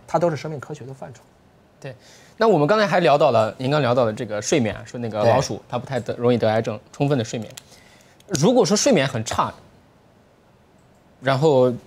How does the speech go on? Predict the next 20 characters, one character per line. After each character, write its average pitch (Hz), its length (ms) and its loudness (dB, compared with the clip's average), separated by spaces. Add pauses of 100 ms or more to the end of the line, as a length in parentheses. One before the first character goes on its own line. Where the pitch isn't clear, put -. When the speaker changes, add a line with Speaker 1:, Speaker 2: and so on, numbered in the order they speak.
(440)
Speaker 2:
常 180 220 0
年 131 280 0
得 131 100 0
不 135 60 2
到 127 120 2
特 120 100 -4
别 123 80 0
好 117 140 -2
的 113 80 -4
调 113 180 -4
整， 104 140 -8 (720)
你 147 120 0
有 143 140 2
什 117 80 -4
么 127 80 0
好 117 140 -4
的 113 80 -8
建 113 180 -8
议 107 60 -12
吗？ 107 140 -14